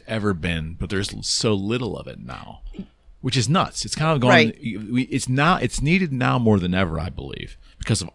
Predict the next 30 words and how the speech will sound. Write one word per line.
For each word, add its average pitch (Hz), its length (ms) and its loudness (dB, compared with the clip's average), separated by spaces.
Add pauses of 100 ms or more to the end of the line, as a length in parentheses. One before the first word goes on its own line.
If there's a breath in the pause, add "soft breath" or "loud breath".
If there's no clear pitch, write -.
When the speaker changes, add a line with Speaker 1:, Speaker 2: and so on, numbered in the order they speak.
(100)
Speaker 1:
so - 220 0
many 90 140 2
factors. - 500 -8 (480 soft breath)
But 123 100 -6
there's 120 220 0
so 175 220 6
little 135 540 6
of 90 140 2
it 60 140 -8
now 67 280 -6
compared 76 520 -6
to 65 180 -10 (100)
before, 87 600 -4
the 101 60 -4
before 185 160 0
Speaker 2:
Right. 135 160 0
Speaker 1:
times. 53 560 -8 (1000 loud breath)
Speaker 2:
I 196 80 8
would 190 180 2
say, 220 480 4
like, 208 260 4
in 170 140 0
closing 156 640 0
about 143 380 2
that, 151 400 4 (100)
it's 147 240 -4
not 170 420 2
really 220 400 4
about 156 640 4 (1000)
the 160 460 -2